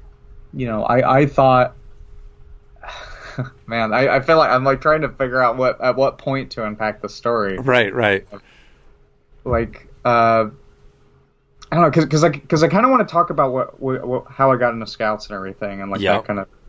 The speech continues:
Speaker 1: so, so, like, when I got into high school, basically, I, like, pretty much any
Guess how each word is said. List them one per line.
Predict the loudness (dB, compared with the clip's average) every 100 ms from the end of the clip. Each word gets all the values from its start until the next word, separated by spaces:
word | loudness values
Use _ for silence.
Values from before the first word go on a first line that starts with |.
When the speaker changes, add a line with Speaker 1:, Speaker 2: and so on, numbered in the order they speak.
| -20 _ _
Speaker 1:
so, | -2 2 2 2
so, | 2 2 2 -4 -20 -20 -20 -8
like, | -2 -2 -4 -20 _ _ _ _ _ _ -20 -20 -20 -20 -20 -20 _ -4
when | 2 4 4 4 2 0 -2 -14 -20 -20 -20 -20 -20 -20 -20 -20 -12 -2
I | 0
got | 2 2
into | 2 0
high | -2
school, | -4 -4 -2 0 0
basically, | 0 -2 -2 -4 -2 -2 0 -2 -2 -6 -18 -20 -20 -20 -20 -20 -20 -20 -20 -4
I, | 2 2 2 -2 -16 -20 -16 0
like, | 0 0 -4 -12
pretty | -4 -2
much | -2 -4
any | -2 0